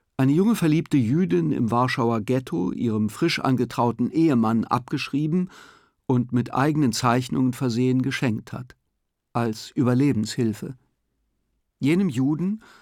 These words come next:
von dem wir in Berlin kurz hörten, Marceli Reich,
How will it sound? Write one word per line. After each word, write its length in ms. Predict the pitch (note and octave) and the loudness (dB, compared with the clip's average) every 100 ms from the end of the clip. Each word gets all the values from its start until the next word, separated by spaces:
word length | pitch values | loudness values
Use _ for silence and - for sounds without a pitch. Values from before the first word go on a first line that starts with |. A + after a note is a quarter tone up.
| _ _ _ | _ _ _
von 240 | - C3+ B2+ | -2 2 4
dem 200 | C3+ C#3 | 4 4
wir 140 | C3+ | 2
in 100 | C#3+ | 2
Berlin 400 | D#3 D3+ F3+ B2+ | 2 2 2 2
kurz 380 | - G#2 G#2+ - | 0 -4 -6 -2
hörten, 440 | C3+ C3+ C3 E3 F#3 - - _ _ _ _ | 0 0 0 -4 -4 -12 -20 _ _ _ _
Marceli 540 | A2+ B2+ B2 C#3 B2+ A#2+ | 0 0 2 2 2 2
Reich, 760 | G2 A2 C3+ G#3 - - - | 2 0 0 -4 -10 -18 -20